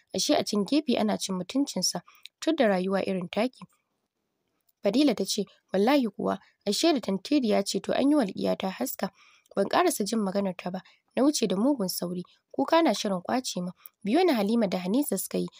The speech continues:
suna kira na na tsaya, amma ina, zuciyata wani irin zafi take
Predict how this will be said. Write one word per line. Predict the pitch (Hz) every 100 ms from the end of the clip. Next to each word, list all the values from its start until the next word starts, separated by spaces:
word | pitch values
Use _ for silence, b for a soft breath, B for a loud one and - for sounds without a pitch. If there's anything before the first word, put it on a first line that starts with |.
| b
suna | - 302 269
kira | 190 190 185
na | 180
na | 180
tsaya, | 175 254 247 - b b 208
amma | 226 254
ina, | 185 254 - b _ 190
zuciyata | 302 - 214 214
wani | 208 208
irin | 226 185
zafi | 175 220 262 262 262
take | 262 254